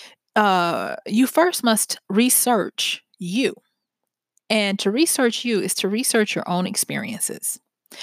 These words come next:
So many times I have had the privilege of working with people and getting them to do deep work, deep training like this. And when we get to the part of them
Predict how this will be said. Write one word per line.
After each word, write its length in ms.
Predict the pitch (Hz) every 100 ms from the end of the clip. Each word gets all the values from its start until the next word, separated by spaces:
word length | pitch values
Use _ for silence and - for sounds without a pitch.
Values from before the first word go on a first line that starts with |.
| - - - -
So 520 | - 262 254 294 -
many 360 | 226 233 240 294 - -
times 840 | - 165 143 - 156 202 - - _ _ -
I 360 | 190 185 185 196
have 280 | 214 180
had 680 | - - 185 170 165 165 156 - - - -
the 280 | 180 170 165
privilege 600 | - 294 440 247 185 -
of 160 | - 170
working 400 | - 208 254 277
with 240 | 202 185 -
people 440 | - 170 147 160 -
and 420 | 180 170 165 160 - - - 190
getting 440 | 233 277 269 233
them 260 | 202 202 190
to 100 | 196
do 200 | 175 190
deep 380 | 165 208 240 - -
work, 420 | 226 262 294 - - -
deep 200 | 202 220
training 360 | - 240 247 262
like 200 | 262 262
this. 360 | 311 330 - - - - -
And 500 | 214 208 202 202 185
when 180 | 196 208
we 120 | 220
get 180 | 208 220
to 100 | -
the 120 | 254
part 380 | 233 - 240 233 -
of 160 | 180
them 220 | 180 180